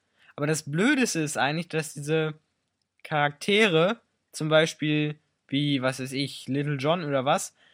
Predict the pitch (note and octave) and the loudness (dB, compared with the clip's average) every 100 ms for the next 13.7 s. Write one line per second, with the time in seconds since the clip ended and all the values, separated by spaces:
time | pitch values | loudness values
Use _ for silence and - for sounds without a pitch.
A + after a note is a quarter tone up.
0 | _ - D3 D3 D#3+ F#3 G3 - - G3+ | _ 4 6 8 6 6 0 -6 -6 -6
1 | - F3+ - - G3+ - D#3+ F3 D3 D#3 | -6 -10 -8 2 2 4 0 0 -2 -2
2 | D#3 D#3 D3+ D3 C3 D#3 E3 D#3 D3 D3+ | -2 -2 -4 -6 -4 -2 -2 -2 -2 -2
3 | D3 D3+ D3+ D#3+ D3+ C#3 - D3+ C#3 C3 | 2 2 0 -4 -4 -6 -4 -4 -2 -2
4 | C3+ G#2+ A2 B2+ B2 B2 D3 C3+ C3+ B2+ | -2 -2 -6 -6 -6 -2 -2 -2 2 4
5 | F#2+ - _ - - _ A#2+ B2 C3+ C3 | 4 -6 _ -20 -20 _ -8 -4 -4 -4
6 | B2+ D3 D#3+ D3+ C#3+ E3 F#3 - D#3+ D#3+ | -4 -4 -2 -2 -2 -2 -2 -4 -2 -2
7 | - E3+ E3+ D#3+ D#3 D#3 D#3 - B2+ C3+ | -2 -2 0 -2 -2 -2 -4 -8 -8 -4
8 | C3+ C3 C#3+ - A2+ G2+ G2 A#2 - A#2+ | -6 2 2 2 -2 -2 -4 -6 -12 -6
9 | C3+ C3+ C#3 A2+ C3 D3 C#3+ C#3+ C#3 B2+ | 0 2 0 -4 -2 2 4 2 0 -4
10 | B2+ C3+ C3+ C3 C3 A2+ F#2 F2+ - E2+ | -2 0 -2 -2 -4 -4 -6 -10 -12 -14
11 | - - - - - _ - D#3 - E3+ | -16 -20 -20 -20 -20 _ -6 -4 -2 -2
12 | D#3 D#3+ C#3+ C3 A#2 C3 C3 - A#2+ A2 | -2 -2 0 -2 -2 0 0 0 -4 -4
13 | G#2+ G#2+ G#2+ - B2+ C#3+ | -6 -6 -8 -6 -6 -4